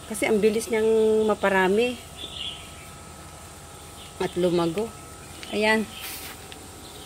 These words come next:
Ito naman, non-stop siyang, ano, non-stop siyang mamulaklak. Parehas din sila na ganyan. Walang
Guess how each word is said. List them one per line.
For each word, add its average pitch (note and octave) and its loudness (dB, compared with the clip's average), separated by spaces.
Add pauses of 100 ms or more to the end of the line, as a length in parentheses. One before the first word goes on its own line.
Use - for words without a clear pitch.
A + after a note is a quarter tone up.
(1160)
Ito A3+ 4
naman, G3 6
non-stop G3 4
siyang, F#3+ 6
ano, D#3+ 2 (800)
non-stop G#3 4
siyang G3+ 4
mamulaklak. F3+ 0 (400)
Parehas G3+ 4
din F#3 4
sila F#3 0
na E3+ 0
ganyan. E3 0 (2000)
Walang F#3 6